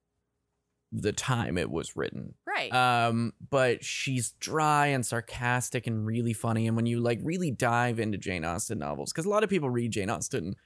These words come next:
Speaker 1: they're forced to in, like, high school or
Speaker 2: Right.
Speaker 1: college, and they kinda just blow through it 'cause it's, you know,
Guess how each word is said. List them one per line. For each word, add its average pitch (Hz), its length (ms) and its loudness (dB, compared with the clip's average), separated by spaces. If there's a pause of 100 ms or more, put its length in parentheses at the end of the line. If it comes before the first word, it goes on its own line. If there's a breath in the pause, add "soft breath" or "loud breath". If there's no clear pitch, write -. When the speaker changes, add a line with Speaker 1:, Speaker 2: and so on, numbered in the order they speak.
(200 soft breath)
Speaker 1:
they're 110 100 -2
forced 117 440 -2
to 67 400 -2
in, 71 180 -2
like, 69 180 -6
high - 180 -4
school 57 420 -8
or - 80 -8
Speaker 2:
Right. - 60 -14
Speaker 1:
college, - 520 -4 (400 soft breath)
and 120 160 2
they 117 80 4
kinda 123 200 2
just 113 220 -2
blow 113 260 2
through 113 240 0
it 110 120 -2
'cause - 160 -4
it's, - 480 -2
you 98 140 -4
know, 65 220 -8